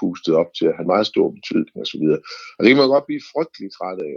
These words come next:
Og så vil jeg så sige, der, der er det jo, på en eller anden måde, øh, livgivende og livsbekræftende og, og vigtigt at komme ind i noget, der, der handler om noget, og, og, og, og, og, og, og møde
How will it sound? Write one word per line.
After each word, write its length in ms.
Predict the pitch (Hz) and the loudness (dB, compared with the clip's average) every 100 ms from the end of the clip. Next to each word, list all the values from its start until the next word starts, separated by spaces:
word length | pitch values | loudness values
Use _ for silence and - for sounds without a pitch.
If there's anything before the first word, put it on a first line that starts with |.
| - | -10
Og 60 | |
så 160 | - 131 | -2 2
vil 120 | 127 | 4
jeg 120 | 113 | 2
så 100 | 110 | 0
sige, 280 | 120 139 151 | -8 -4 -2
der, 300 | - 151 127 123 | 4 4 4 6
der 60 | |
er 80 | 135 | 6
det 160 | 143 131 | 6 -2
jo, 240 | 98 90 _ _ - - - _ - | -4 -8 _ _ -20 -18 -18 _ -2
på 40 | 120 | 0
en 120 | 185 | 0
eller 140 | 120 | 0
anden 160 | 107 113 | -2 -2
måde, 540 | 110 113 113 120 113 _ - | -2 0 -2 -2 -6 _ -20
øh, 460 | - _ _ 311 - _ _ _ 101 | -20 _ _ -20 -20 _ _ _ -10
livgivende 680 | 101 127 127 107 98 107 104 | 2 4 4 0 2 0 0
og 140 | 85 78 | 0 -2
livsbekræftende 1040 | 90 107 - 80 - 87 - - 85 82 | -2 -4 -6 -8 0 0 -2 -14 -6 -2
og, 400 | 65 65 64 62 _ _ _ _ _ _ | 0 0 -2 -6 _ _ _ _ _ _
og 140 | - 85 | -8 2
vigtigt 380 | 104 104 101 90 | 2 2 -2 -2
at 120 | 87 | -2
komme 280 | 101 92 117 | -4 2 2
ind 120 | 120 | 2
i 40 | |
noget, 320 | 90 98 107 95 | 2 2 4 2
der, 160 | 76 71 _ | 0 -2 _
der 80 | 92 | -4
handler 300 | 87 143 185 | 2 2 2
om 120 | 131 | 0
noget, 360 | 104 104 104 107 | -2 -4 0 0
og, 120 | 95 82 87 90 90 | -2 -6 -8 -10 -10
og, 80 | 92 78 | -10 -12
og, 300 | 90 - 90 _ _ - | -14 -18 -20 _ _ -6
og, 340 | 90 80 - | -4 -4 -4
og, 240 | 85 73 | -4 -4
og, 220 | 80 90 - | -6 -8 -6
og 120 | 92 | 2
møde 460 | 110 135 147 151 | 6 6 4 2